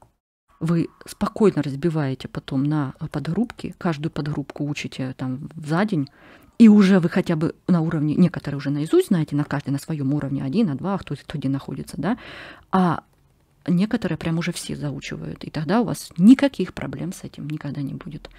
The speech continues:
Вы, по сути, на А один, вот если вы щас лекцион пять прошли, и лекцион шесть начинаем, но у вас глобальная тема будет разобрана вся. Не по-, не, как сказать, э, не, не побрезгуйте, и час жизни выделите, и сэкономите себе сотни часов потом мучений. Просто поверьте моему опыту.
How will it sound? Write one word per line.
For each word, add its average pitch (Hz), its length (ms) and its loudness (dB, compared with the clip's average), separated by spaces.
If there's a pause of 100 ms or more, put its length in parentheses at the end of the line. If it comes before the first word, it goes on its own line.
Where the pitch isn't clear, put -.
(380)
Вы, 180 340 8 (440)
по 190 80 2
сути, 175 260 -2
на 151 180 0
А 143 200 -2
один, 294 320 0
вот 147 140 -4
если - 180 -10
вы 139 80 -8
щас - 200 -12
лекцион 143 540 -6 (180)
пять 139 200 -4
прошли, - 460 -2
и 170 60 2
лекцион 143 320 -6
шесть - 220 -12
начинаем, 139 460 -8 (360)
но 226 240 8
у 262 40 6
вас 190 280 0
глобальная 175 640 2
тема 233 280 0
будет 139 240 -6
разобрана 156 480 -4
вся. 139 280 -8 (280)
Не 196 140 8
по-, 156 300 -4 (400)
не, 165 200 0
как - 180 -8
сказать, 156 280 -6 (340)
э, 196 120 4 (140)
не, 214 500 10
не 214 100 10
побрезгуйте, 190 680 4 (140)
и 202 100 2
час 190 240 0
жизни 165 340 0
выделите, 196 640 2
и 175 80 -2
сэкономите 147 600 -2
себе 143 280 -4
сотни 208 480 4
часов 208 380 -6
потом 156 300 -4
мучений. 139 500 -6
Просто - 340 -4
поверьте 139 360 -10
моему 123 240 -6
опыту. - 260 -18